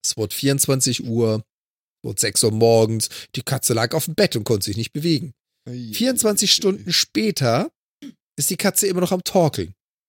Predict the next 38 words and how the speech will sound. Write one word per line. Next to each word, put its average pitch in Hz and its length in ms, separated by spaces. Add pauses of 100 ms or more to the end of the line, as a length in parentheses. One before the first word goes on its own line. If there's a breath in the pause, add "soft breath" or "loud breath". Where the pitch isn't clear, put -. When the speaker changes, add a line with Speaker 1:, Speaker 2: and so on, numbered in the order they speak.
(140)
Speaker 1:
Die 123 60
hat 151 60
auch 175 120
mal 151 120
beim 117 120
Tierarzt 107 320
angerufen. 98 460 (100)
Äh, 127 180
ist - 240
das 170 220
normal? 147 640 (500 loud breath)
Nee, 135 140
nee, 123 180
aber 113 120
machen 143 180
Sie 135 60
sich - 80
keine 131 240
Sorge, 113 420
die 107 240
Katze - 320
scheidet 113 400
das 107 160
wieder 98 220
aus. 92 240 (340 loud breath)
Achtundvierzig 113 960
Stunden 107 380
später, 110 520 (200 loud breath)
sie - 160
schafft's - 340
mittlerweile, 143 480
ohne 190 300
zweimal 160 400
anzudotzen 151 720
durch 131 140
den 123 80
Türrahmen. 117 640 (800)
Okay. 196 840